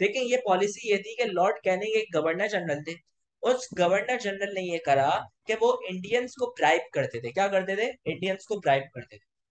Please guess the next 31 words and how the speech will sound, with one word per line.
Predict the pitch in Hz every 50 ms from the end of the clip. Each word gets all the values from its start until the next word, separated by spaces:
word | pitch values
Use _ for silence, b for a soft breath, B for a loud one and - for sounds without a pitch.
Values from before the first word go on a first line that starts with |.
| _ -
अब | - 160 165 -
war | 170 180 208 226 220
हो | 220
रही | 214 226 233
है | 233
एक | 226 220 220
साल | - - 202 196
तक, | 196 190 175 175 - _ _ _ _ -
तो | 220
वो | 214 220 247 269 -
Indians | 208 202 196 196 226 233 247 247 247
को | - 226
ये | 214
कहते | 208 208 185 175 175 190
थे | 190 220
कि | 226 233 233
"मैं | 196 196 208
आपको | 220 226 220 202 190 190 - - 214 208
concession | - 180 170 - - 180 160 160 - -
दूंगा, | 208 - - 190 185 185 190 185 180 180 B B B _ -
मैं | 175
आपको | 190 196 190 - 220 214 -
पैसे | - 175 170 175 - 226 220
दूंगा, | 202 190 190 185 180 175 175 175 175 175 - _ -
मैं | 170 190 214 220
आपके | - 196 185 185 185 220 208 - 175
area | 175 175 185 185
पर | 190 196 202 196
attack | - 170 175 190 208 240 233 -
नहीं | 214 208
करूंगा, | 196 175 170 170 175 175 180 196 214